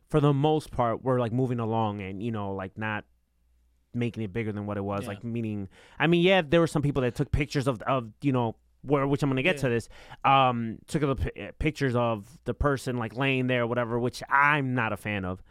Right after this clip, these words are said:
Speaker 2: Mm-hmm.
Speaker 1: Um,
Speaker 2: No, I
Speaker 1: and
Speaker 2: mean, e-, either you're there to help or
Speaker 1: Yeah.
Speaker 2: move it the fuck along.
Speaker 1: So I get to my seats, and I'm like, "Yeah, somebody's having a seizure." And then w-, the area we were sitting at, this girl goes like, "That was Big Cass." And I was like, "Get the fuck outta here."
Speaker 2: Mm-hmm.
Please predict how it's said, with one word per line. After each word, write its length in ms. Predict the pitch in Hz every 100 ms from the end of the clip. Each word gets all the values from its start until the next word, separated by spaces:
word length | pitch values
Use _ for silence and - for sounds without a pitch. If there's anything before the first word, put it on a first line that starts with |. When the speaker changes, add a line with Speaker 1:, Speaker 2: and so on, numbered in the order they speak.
| -
Speaker 2:
Mm-hmm. 600 | 113 107 - - - 123
Speaker 1:
Um, 720 | 131 127 123 117 110 107 101
Speaker 2:
No, 100 | -
I 100 | 131
Speaker 1:
and 80 | 147
Speaker 2:
mean, 160 | 170 165
e-, 240 | 135 180 160
either 200 | 185 180
you're 180 | 160
there 240 | 151 175 196
to 80 | 170
help 400 | 202 254 147 147
or 80 | 127
Speaker 1:
Yeah. 280 | 113 90
Speaker 2:
move 260 | 135 151 160
it 80 | 143
the 60 |
fuck 200 | 135 160 143
along. 80 | 139
Speaker 1:
So 720 | 175 156 151 143 135 123 - _ _ _ -
I 140 | 127
get 260 | 123 143 160
to 100 | -
my 140 | 139 123
seats, 680 | - 196 190 - - - _ _ _ _ -
and 140 | 131
I'm 160 | 135 123
like, 160 | 120 147
"Yeah, 100 | 180
somebody's 260 | 175 175
having 160 | 160 143
a 60 | 127
seizure." 400 | 180 180 120 -
And 240 | 120 131 131
then 300 | 135 127 123 - - _ -
w-, 200 | 123 120
the 180 | 135 -
area 360 | 165 190 180
we 160 | 143 135
were 100 | 123
sitting 320 | - 214 196
at, 240 | 135 -
this 160 | 120 113
girl 200 | 135 180
goes 200 | 143 120
like, 120 | 117
"That 120 | 131
was 80 | 190
Big 200 | 131 143
Cass." 300 | - 156 127 175
And 60 |
I 20 |
was 80 | 190
like, 80 | 131
"Get 160 | 247 -
the 80 |
fuck 340 | - - 233 196
outta 240 | 233 262
here." 220 | 120 113
Speaker 2:
Mm-hmm. 260 | 101 127